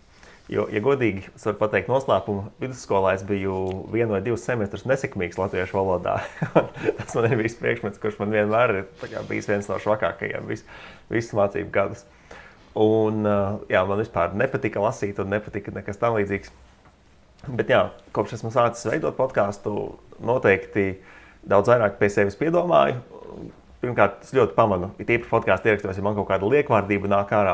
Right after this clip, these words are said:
un visi tie izteicieni, man tas pats "tā kā" arī nāk, vai vienkārši, vienkārši arī bieži saka. "Tas tā kā vienkārši tur tas un tas un tas." Un to es tā ļoti, ļoti sevī pamanu. Bet kas arī interesanti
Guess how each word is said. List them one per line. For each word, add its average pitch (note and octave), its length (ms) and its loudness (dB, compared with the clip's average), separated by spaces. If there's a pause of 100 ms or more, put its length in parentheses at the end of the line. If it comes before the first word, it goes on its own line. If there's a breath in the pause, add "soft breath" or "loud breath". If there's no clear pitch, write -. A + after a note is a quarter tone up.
un F#2+ 100 -6
visi G2+ 220 -8
tie F#2+ 160 0 (380 loud breath)
izteicieni, G2 680 0
man G2+ 160 0
tas G2 140 -8
pats - 160 -4
"tā A2 160 2
kā" F2 140 4 (200)
arī F#2+ 300 -2
nāk, F#2+ 180 -2
vai G2 140 -2
vienkārši, G#2 560 -2
vienkārši G#2 400 2
arī G2 160 -4
bieži F#2+ 240 -6
saka. - 240 -8 (140 soft breath)
"Tas - 180 -6
tā A2 80 -4
kā A#2+ 100 6
vienkārši G#2+ 480 2
tur G2 140 -6
tas G#2 180 0
un G2 100 -6
tas G2 180 -4
un G2 100 -6
tas." - 320 -6 (480 loud breath)
Un G#2 640 2 (140)
to A#2 180 2
es A#2 100 0
tā F#2+ 200 6
ļoti, A2+ 340 2
ļoti A#2 240 -2
sevī D#3+ 260 0
pamanu. C3 380 -2 (580 soft breath)
Bet G#2+ 180 -6
kas - 140 -6
arī A#2+ 140 2 (160)
interesanti A2+ 640 0